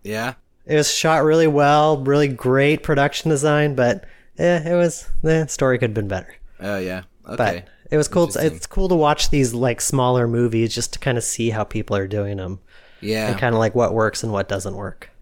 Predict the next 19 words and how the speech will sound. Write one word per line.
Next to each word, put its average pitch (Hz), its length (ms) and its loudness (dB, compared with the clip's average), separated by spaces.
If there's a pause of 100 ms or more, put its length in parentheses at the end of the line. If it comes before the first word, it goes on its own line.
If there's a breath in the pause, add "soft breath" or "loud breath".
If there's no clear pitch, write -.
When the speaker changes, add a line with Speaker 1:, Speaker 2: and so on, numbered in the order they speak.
Speaker 1:
Does, 123 280 -6
doesn't 123 360 -6
the 110 180 -2
production, 110 480 -6
isn't 127 120 -2
always 123 300 0
there 117 180 0
always 113 280 0
something? 104 500 -4
If 104 100 -6
it's 107 140 -6
not 117 160 0
the 104 80 -6
story, 107 380 4
it's - 120 4
the 214 120 2
production 208 360 0
Speaker 2:
<laughs> 214 60 2
Speaker 1:
design. 107 340 2